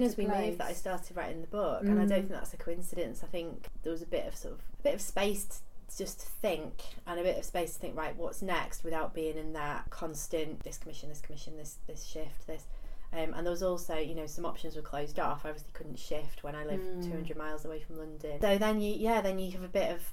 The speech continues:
Speaker 2: a, a bit of mental space to go, "Actually,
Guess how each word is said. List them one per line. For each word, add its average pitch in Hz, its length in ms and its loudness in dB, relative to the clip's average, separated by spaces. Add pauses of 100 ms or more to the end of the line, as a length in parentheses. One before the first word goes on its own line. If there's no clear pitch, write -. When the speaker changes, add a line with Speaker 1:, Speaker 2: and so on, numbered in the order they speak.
(120)
Speaker 2:
a, 180 120 0
a - 120 -2
bit 139 140 -2
of 170 80 -6
mental 180 280 -2
space 156 360 0
to - 80 -4
go, 156 240 0
"Actually, 156 580 -2